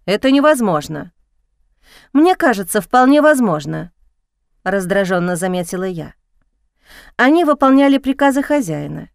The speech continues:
и его жена, тем более бывшая, их не волновала.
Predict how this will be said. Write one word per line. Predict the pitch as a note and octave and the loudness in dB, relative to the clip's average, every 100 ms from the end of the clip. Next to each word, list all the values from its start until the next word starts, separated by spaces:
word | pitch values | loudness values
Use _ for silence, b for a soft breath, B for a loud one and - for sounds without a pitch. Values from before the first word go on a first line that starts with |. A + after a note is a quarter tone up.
| _ _ - | _ _ -4
и | |
его | B3 B3+ A#3+ B3 | 0 0 0 0
жена, | C4+ E4 D4 | 2 2 0
тем | - A3 | 0 -2
более | G#3+ A3 A3 | 0 2 2
бывшая, | G3+ F3+ - - G3+ | 0 -4 -6 -6 -4
их | B3+ | -2
не | C4+ C#4 | 0 2
волновала. | C#4 D4 B3+ C#3+ - | 2 0 -2 -8 -14